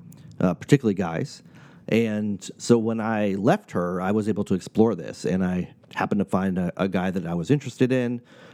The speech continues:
We dated for a little while and, um, had kind of a relationship. I-,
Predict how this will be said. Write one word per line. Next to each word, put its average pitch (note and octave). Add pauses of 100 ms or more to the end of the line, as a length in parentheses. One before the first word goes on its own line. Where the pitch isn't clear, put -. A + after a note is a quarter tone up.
(120)
We F#2
dated A2
for A2
a G#2
little G2+
while F#2
and, F2+
um, F2 (320)
had B2
kind A2
of G2+
a G2
relationship. F2+ (440)
I-, -